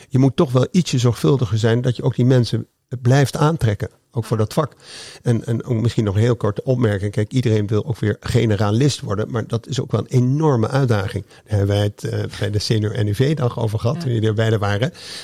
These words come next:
Speaker 1: En Marjel, die had daar een heel mooie, eh, opstelling in. Kijk, het is prachtig, die brede basis. Maar het is toch een realiteit dat ook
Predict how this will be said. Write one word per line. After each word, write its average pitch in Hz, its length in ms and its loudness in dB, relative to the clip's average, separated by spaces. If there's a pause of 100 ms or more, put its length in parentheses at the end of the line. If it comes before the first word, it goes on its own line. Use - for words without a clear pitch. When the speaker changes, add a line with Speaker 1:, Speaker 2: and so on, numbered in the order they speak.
(140)
Speaker 1:
En 113 120 2
Marjel, 107 300 2
die 101 100 2
had 98 120 0
daar 104 80 -4
een 104 60 0
heel 110 100 0
mooie, 107 300 0
eh, 107 200 -4 (120)
opstelling 110 500 -2
in. 110 120 0
Kijk, 120 220 0
het 113 80 0
is - 40 -4
prachtig, 135 520 -2
die 117 100 -2
brede 110 260 2
basis. 110 440 0
Maar - 240 -8
het - 180 -8
is - 120 -8
toch 117 140 0
een 101 140 0
realiteit 104 600 0 (400)
dat - 240 -4 (160)
ook 123 240 0